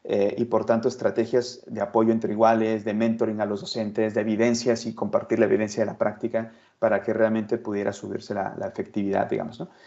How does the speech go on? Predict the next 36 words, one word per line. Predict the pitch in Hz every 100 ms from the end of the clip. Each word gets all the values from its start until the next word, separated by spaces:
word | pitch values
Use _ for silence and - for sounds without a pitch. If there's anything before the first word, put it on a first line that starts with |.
| - -
Eh, | - 113 104 101 95 95 98 - - _ _ _ _
ah, | - 104 101 101 101
pero | 117
bueno, | 139 131
no, | 117 113 113
nos | 120
decían | 113 113 147 139 127
en |
el | 117
dos | 110
mil | 127 127
quince, | 131 120
dos | 120
mil |
dieciséis, | 117 117 127 -
"Oye, | 123 123 -
es | 113
que | - 120 - -
está, | 107 117 113
están | 117 - 120
llegando | 120 123
muy | 120 120
pronto | 123 113 117
al |
mercado", | 110 98 127 127 120 120 120
este, | 120 - 98 98 - _
las | - -
escuelas | - 120 113 113 - - _ _ -
veían | 110 110 117
eso | 113 123
con | 107
mucha | 107 104 107
reticencia, | 107 98 - 123 113 110
los | 101
docentes | 95 127 107 -
también, | 101 104 120 123